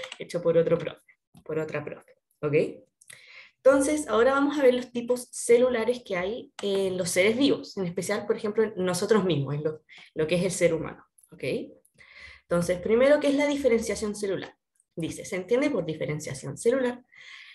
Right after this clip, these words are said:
el proceso mediante el cual una célula indiferenciada de origen embrionario, es decir, una célula común y corriente como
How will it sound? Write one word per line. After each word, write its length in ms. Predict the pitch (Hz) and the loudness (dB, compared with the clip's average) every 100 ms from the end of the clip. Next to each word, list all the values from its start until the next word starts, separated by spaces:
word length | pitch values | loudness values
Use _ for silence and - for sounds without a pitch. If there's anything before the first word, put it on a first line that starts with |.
| _ - | _ -4
el 120 | 190 | -2
proceso 380 | 196 208 240 277 | 0 0 2 4
mediante 400 | 240 220 214 202 | 4 4 0 -4
el 140 | 190 | -4
cual 240 | 202 196 175 | -4 -4 -4
una 180 | 196 | -6
célula 500 | 202 202 196 196 190 - | -4 -2 -2 -2 -2 0
indiferenciada 840 | 254 277 294 285 277 180 190 185 | 0 0 -2 -2 -2 -2 -4 -4
de 80 | 160 | -4
origen 300 | 175 - - | -4 -8 -6
embrionario, 600 | 196 233 277 131 139 - | -4 -2 -2 -2 -4 -2
es 140 | 208 233 | 0 0
decir, 280 | 254 277 | 0 2
una 200 | 285 277 | 4 4
célula 480 | 269 254 269 277 277 | 4 2 2 -2 -4
común 320 | - 214 262 302 | -2 0 0 0
y 60 | |
corriente 480 | 294 262 233 226 240 | 0 -2 -2 -2 -6
como 360 | 202 190 180 | -6 -8 -10